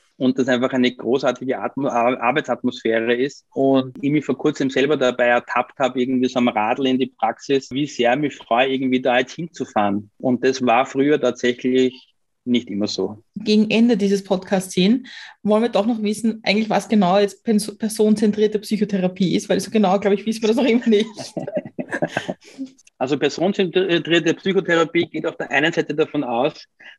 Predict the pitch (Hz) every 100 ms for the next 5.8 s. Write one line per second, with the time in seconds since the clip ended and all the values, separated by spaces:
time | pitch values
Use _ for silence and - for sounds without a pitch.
0 | _ 139 - 127 131 165 - 160 139 143
1 | - 165 175 - _ _ _ 131 139 135
2 | 131 127 139 139 170 147 135 139 - 143
3 | 135 147 131 123 175 175 - 147 127 127
4 | 160 165 151 147 147 - 143 139 135 156
5 | 185 190 175 - 160 175 202 233